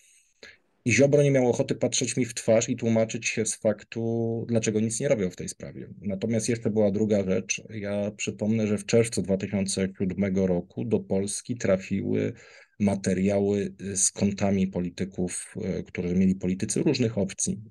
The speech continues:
i ludzie służb w Szwajcarii nielegalnie. Dlaczego nielegalnie? Dlatego, że w tamtym czasie,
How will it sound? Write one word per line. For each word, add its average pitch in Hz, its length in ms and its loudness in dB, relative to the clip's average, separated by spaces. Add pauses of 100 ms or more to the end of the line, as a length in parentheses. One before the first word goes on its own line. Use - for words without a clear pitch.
i 104 40 -6
ludzie 101 260 -2
służb 104 360 -6 (380)
w - 80 -6
Szwajcarii 101 720 2 (140)
nielegalnie. 110 760 2 (600)
Dlaczego 143 280 0
nielegalnie? 135 500 4
Dlatego, 131 260 2
że 120 80 -2
w 117 40 -12
tamtym 127 260 0
czasie, 117 160 -2